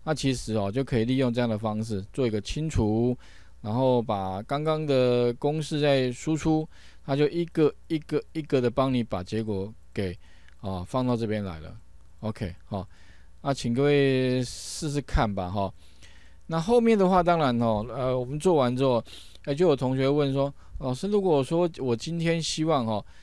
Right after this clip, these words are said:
哎，可以把那个什么，就是因为我主要会计算几率，到底主要是希望能够找出那个，呃，排名是最高的。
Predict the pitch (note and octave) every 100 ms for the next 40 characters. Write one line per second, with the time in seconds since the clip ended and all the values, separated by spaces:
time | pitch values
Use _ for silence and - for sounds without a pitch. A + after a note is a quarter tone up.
0 | - - C#3 A#2+ E3+ F#3+ F3 A2 G2 C3+
1 | B2+ A2+ F#2+ F#2 - - - - - -
2 | - - - G3 A3+ G3+ - - - -
3 | - - - - F#3+ A#3 F#3 B2 A#2+ -
4 | A2+ C#3+ F#3 E3 D3 C#3+ D3 D3 G3 E3
5 | - - F#3+ E3+ E3+ D3+ D3 C#3+ - -
6 | - - - - - F#3+ G3+ E3 C#3+ -
7 | - - - - - - - G3+ C#3+ B2+
8 | A2+ A#2 B2 - - - - - C#3 G#3
9 | G3 F#3+ - F#3 G3 E3+ D3+ E3+ D#3 A#2
10 | G#2+ - D#3 D#3+ D3 B2+ B2 A#2+ - -
11 | - - G#2+ - B2+ D3+ C#3+ C#3 D#3 D3+
12 | - - F3 F3+ C#3+ C#3 B2 A#2+ G#2